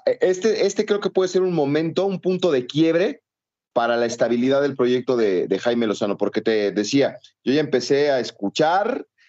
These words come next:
algunos jilgueros, como dicen por ahí, hablar de el nombre de Javier Aguirre. Me parece que,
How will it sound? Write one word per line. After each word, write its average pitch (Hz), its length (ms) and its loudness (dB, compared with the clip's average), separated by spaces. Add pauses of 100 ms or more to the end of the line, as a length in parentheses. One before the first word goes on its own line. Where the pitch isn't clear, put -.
(200)
algunos 139 500 0
jilgueros, 143 640 0
como 110 240 -2
dicen 147 300 -2
por 110 160 2
ahí, 156 260 2
hablar 127 480 0
de 120 380 0
el 104 100 -2
nombre 123 320 0
de 104 100 -2
Javier 104 540 -2
Aguirre. 98 480 -2 (300)
Me 92 100 -4
parece 113 460 -4
que, 87 480 -2